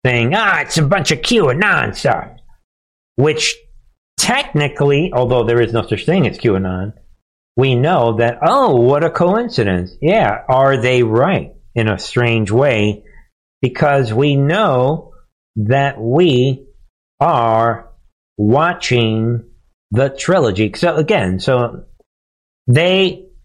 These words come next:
see what's happening. They know what's happening. They know that future is unlocking.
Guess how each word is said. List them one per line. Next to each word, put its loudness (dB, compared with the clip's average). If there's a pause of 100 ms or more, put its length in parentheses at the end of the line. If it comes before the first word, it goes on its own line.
(160)
see 2
what's 0
happening. -2
They 0
know 0
what's 0
happening. -2
They 2
know 2
that 0
future 0
is 0
unlocking. 0